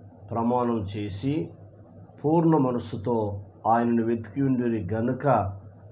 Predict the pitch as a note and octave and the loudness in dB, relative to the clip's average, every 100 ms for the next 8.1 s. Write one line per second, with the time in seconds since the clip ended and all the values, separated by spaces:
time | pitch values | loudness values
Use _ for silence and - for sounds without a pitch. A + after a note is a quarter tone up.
0 | - - G#2+ A2+ A2+ D3+ G3 G3 F#3 D3 | -20 -16 -6 -4 0 2 2 4 4 6
1 | B2 A#2+ G2+ C3+ B2 G#2 F#2+ - A2 G#2+ | 4 4 0 -2 0 -2 -4 -10 -8 -8
2 | - - - - A2+ B2 D3+ G3+ - - | -6 -6 -6 -6 -2 2 2 0 -6 -18
3 | - - - - - C#3+ C#3 - E3+ E3+ | -20 -20 -20 -18 -6 -6 -6 0 4 4
4 | D3+ D3+ C3 A2+ G#2+ - - F#2+ F2 B2 | 4 4 4 2 -2 -8 -12 -8 -2 0
5 | C3+ C#3+ C3+ - B2+ A#2+ G2 A#2+ A2+ G#2 | 0 0 -6 -6 -4 -2 -2 0 0 -2
6 | - - - - - - - G#2+ A2 G2 | -6 -20 -20 -20 -20 -18 -6 -2 -2 0
7 | D3 D#3+ C#3 A#2+ A2+ A#2 A#2 A#2+ G#2+ G2 | 2 2 2 0 -2 0 2 4 2 0